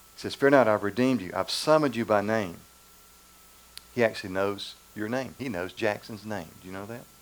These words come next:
He does. Isn't that right? He knows your exact name, right? "When you pass through the waters, I will be with you. And when you pass through the rivers, they will not sweep over you." When I was, uh,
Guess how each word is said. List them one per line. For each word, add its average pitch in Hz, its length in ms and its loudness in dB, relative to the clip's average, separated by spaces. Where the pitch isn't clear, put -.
He 101 80 -8
does. 151 260 -12
Isn't 90 100 -10
that 92 100 -6
right? - 220 -10
He 104 80 -10
knows 98 260 -4
your 113 80 -8
exact 113 300 0
name, 117 320 -8
right? 101 240 -8
"When 127 140 2
you 131 120 2
pass 143 360 4
through 156 100 -2
the 160 80 2
waters, 104 500 2
I 104 100 0
will 101 100 0
be 110 140 -6
with 127 300 -10
you. - 80 -20
And 110 100 0
when 117 100 2
you 117 80 -2
pass 131 400 0
through 120 100 -8
the 127 80 -2
rivers, 107 580 0
they 104 100 2
will 107 140 0
not 107 180 -2
sweep 117 260 -8
over 120 240 -4
you." 98 180 -16
When 104 120 -2
I 113 100 6
was, 95 340 -6
uh, 101 240 -12